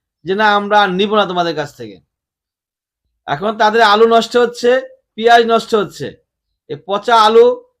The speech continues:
পেঁয়াজ এগুলা রাস্তায় ফালাইয়া, ভালোও আছে, এগুলা রাস্তায় ফালাইয়া তারা, উম, হ-, কি বলে, আন্দোলন করতেছে, অবরোধ করতেছে শুভেন্দু বাবুর বিরুদ্ধে, বাংলাদেশের বিরুদ্ধে না। জনগণের আমরা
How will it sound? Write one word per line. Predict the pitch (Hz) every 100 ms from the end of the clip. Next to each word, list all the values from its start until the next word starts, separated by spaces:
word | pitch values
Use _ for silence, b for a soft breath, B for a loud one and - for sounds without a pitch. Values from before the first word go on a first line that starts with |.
| _
পেঁয়াজ | - 208 226 226
এগুলা | 220 226
রাস্তায় | 214 208 - 240
ফালাইয়া, | 208 214 226 214 117 - _ 123
ভালোও | 156 226
আছে, | 240 190 175 254 - _ _ _ _ _
এগুলা | 165 208
রাস্তায় | 202 202 - 240 240
ফালাইয়া | 208 214 226
তারা, | 226 233 262 - _ _ _ _ _ _ _ _
উম, | 135 175 170
হ-, | 165 165 180 175 165
কি | 226
বলে, | 226 202
আন্দোলন | 214 247 262 240
করতেছে, | 208 165 160 127 92 _ _ _
অবরোধ | - 196 247 262
করতেছে | 254 233 226 185 - 107 - _ _ _ _
শুভেন্দু | - 220 262 262 262
বাবুর | 247 240
বিরুদ্ধে, | 208 208 175
বাংলাদেশের | 170 202 226 220 214
বিরুদ্ধে | 208 175 160
না। | 113 - _ _ _ _ _ 107
জনগণের | 151 202 220 233 247
আমরা | 240 226 220 233 233